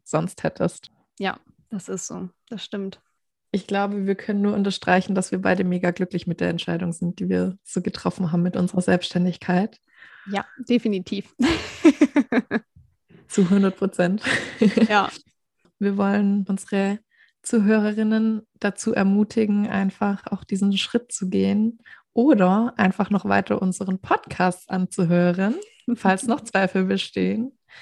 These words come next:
Speaker 1: weil, das haben wir nämlich noch gar nicht erzählt, Kim, wir haben natürlich auch vor,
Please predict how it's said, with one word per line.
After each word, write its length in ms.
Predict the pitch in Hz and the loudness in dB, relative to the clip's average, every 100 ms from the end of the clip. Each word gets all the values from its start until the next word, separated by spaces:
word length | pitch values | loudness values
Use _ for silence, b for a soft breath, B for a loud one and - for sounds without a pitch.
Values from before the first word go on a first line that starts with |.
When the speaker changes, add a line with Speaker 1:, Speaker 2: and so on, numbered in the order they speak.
| B B | B B
Speaker 1:
weil, 400 | 180 175 180 214 | 0 2 4 2
das 200 | 226 196 | -2 -6
haben 140 | 196 190 | -6 -2
wir 60 | |
nämlich 200 | 185 180 | -2 -2
noch 140 | 185 - | -4 -4
gar 140 | 185 | -2
nicht 140 | 180 190 | -2 -4
erzählt, 360 | - 104 - | -4 -4 -6
Kim, 340 | - 185 220 B B B B B B - | -4 -2 -4 B B B B B B -4
wir 140 | 185 | 0
haben 100 | 196 | 2
natürlich 460 | 202 202 214 202 - | 2 2 2 0 -2
auch 140 | 185 | -4
vor, 580 | - - 190 190 190 190 | -4 0 2 4 2 0